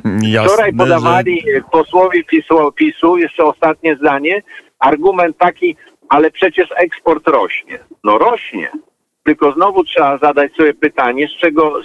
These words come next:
Speaker 2: z czego to wynika i czy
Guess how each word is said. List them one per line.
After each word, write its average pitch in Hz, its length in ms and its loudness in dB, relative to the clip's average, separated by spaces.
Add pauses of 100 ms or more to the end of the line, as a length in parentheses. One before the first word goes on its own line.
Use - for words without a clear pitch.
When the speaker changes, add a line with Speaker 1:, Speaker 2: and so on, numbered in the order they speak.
Speaker 2:
z - 40 -16
czego 165 220 2
to 156 140 0
wynika 131 540 -2 (680)
i 151 140 2
czy 151 500 0